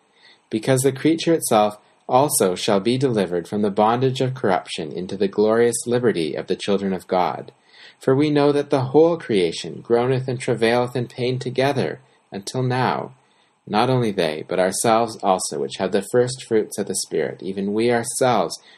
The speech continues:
groan within ourselves, waiting for the adoption, to wit, the redemption of our body.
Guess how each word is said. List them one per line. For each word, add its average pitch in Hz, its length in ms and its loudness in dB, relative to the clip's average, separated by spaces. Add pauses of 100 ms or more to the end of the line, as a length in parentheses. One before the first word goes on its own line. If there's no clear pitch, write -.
(220)
groan 120 440 2
within 98 280 -2
ourselves, - 640 -8 (340)
waiting 104 500 0
for 95 120 -6
the 92 140 -4
adoption, - 760 -2 (460)
to 92 160 -6
wit, 113 320 -2 (420)
the 98 80 -2
redemption 98 880 -2
of 87 140 -8
our 85 140 -2
body. 87 400 0